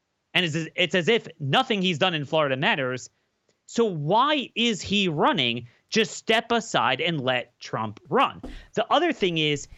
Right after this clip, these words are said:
he offers every single piece of red meat you can imagine to the base on every issue.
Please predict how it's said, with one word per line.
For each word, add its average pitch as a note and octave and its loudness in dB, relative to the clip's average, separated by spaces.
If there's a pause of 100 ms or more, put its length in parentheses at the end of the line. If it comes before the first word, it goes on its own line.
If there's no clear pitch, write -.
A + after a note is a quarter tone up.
(160)
he C4+ 0
offers F3+ 0 (220)
every B3+ 2
single G#3+ 0
piece F3+ -2
of C#3 0
red C#3+ 0
meat C#3+ 0
you C#3+ -2
can - -4
imagine B2 0
to C#3+ -4
the C3 0
base C#3+ 0
on B2+ -2
every C#3 0
issue. G#2 -6